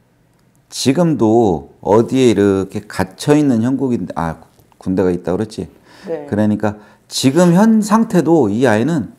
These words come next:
Speaker 1: 엄청 불안해. 죽겠어, 답답해갖고. 그런 아이야. 에? 그냥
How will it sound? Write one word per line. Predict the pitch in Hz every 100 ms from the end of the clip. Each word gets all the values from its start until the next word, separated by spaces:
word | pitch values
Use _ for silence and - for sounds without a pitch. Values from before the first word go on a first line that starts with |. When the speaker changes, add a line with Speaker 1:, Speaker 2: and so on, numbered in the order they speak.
| _ _ _ _ _ _ _ _ _ _ _
Speaker 1:
엄청 | - 214 269 320 - - 233 202
불안해. | - 160 165 143 101 - _ _ _ _ _ _ _ _ _ _
죽겠어, | - - - 214 - 151
답답해갖고. | 120 - 139 - 120 110 - 90 85 - -
그런 | - 147 135
아이야. | 92 87 78 78 - _ _ _ _ _ _ -
에? | - - _ _ _ _ -
그냥 | 147 131